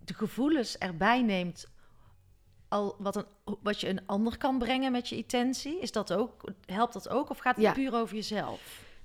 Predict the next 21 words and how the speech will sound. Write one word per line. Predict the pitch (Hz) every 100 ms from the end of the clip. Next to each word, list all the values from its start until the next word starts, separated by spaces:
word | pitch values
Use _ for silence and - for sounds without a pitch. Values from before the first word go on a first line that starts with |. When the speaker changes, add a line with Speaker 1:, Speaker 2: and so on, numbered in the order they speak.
| -
Speaker 2:
Nee, | 254 196 - -
het, | 240 -
he-, | 220 214 -
het, | 226 220
eh, | - 208 - - - 214 208 - - -
eh, | -
het | 240 240
is | 254
een |
goede | - 302 240
vraag, | 196 208 302
want | 247 214
dat | 226
is | 226
wat | 208 196
ik |
zelf | - 226 254
heel | 240 220
veel | 202 185
gebruik | 165 165 196 247
ook. | 240 277 -